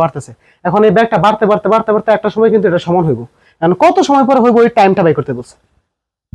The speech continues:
তাহলে তোমরা লিখো যে মনে করি যাত্রা শুরুর, কত জায়গায় লিখো, টি সময় পর। যাত্রা শুরুর টি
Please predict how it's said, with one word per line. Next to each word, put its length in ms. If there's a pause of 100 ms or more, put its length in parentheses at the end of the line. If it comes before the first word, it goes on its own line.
(4000)
তাহলে 240
তোমরা 220
লিখো 220 (380)
যে 60 (140)
মনে 240
করি 140 (140)
যাত্রা 300 (120)
শুরুর, 260 (200)
কত 120 (140)
জায়গায় 200
লিখো, 200
টি 60 (100)
সময় 220
পর। 80 (440)
যাত্রা 260 (100)
শুরুর 300
টি 100